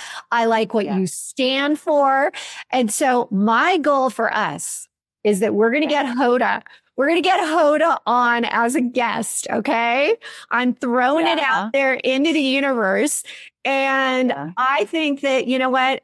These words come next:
Speaker 1: Everything is in alignment for us to grow this incredible brand that you started and you've nurtured and you've built.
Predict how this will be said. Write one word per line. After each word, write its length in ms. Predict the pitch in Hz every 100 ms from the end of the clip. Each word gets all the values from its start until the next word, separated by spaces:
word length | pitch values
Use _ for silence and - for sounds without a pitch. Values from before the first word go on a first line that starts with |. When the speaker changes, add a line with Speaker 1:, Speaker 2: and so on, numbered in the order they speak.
| -
Speaker 1:
Everything 600 | 247 240 285 240 254 233
is 120 | 208
in 120 | 214
alignment 480 | 196 190 185 175 180
for 200 | 196 -
us 300 | 180 175 -
to 540 | - 180 175 170 170 190
grow 600 | 185 185 196 202 196 196 196
this 220 | 185 170
incredible 600 | 175 175 - 214 214 220
brand 420 | 175 175 175 170
that 100 | 170
you 340 | 185 185 185 180
started 720 | - - 175 180 175 175 175 - - - - -
and 220 | 202 196
you've 200 | 190 175
nurtured 920 | 202 208 208 202 - 202 185 180 175 - -
and 260 | 247 247 233
you've 440 | 226 220 185 160
built. 580 | - 208 202 185 170 -